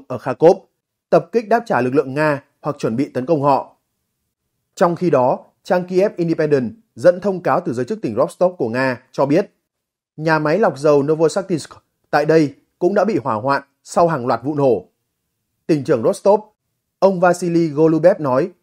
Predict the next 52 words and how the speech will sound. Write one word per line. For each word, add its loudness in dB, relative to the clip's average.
vụ 2
hỏa 4
hoạn -2
gây 0
ra 2
bởi 0
cuộc -4
tập -6
kích -6
bằng -6
máy -4
bay 2
không -6
người -2
lái 0
và 0
các -4
cơ 0
quan 2
cứu 0
hộ 2
khẩn -6
cấp 0
đã -4
có -4
mặt -4
tại -4
hiện -8
trường. 2
Kênh 2
Telegram 0
của -4
Rostov -4
News -2
sau 2
đó 2
công -4
bố 0
đoạn -4
video 4
ghi -2
lại 0
địa -2
điểm -2
được -6
cho 0
là 0
nhà -4
máy -2
lọc -4
dầu 0
Novosakhtinsk 0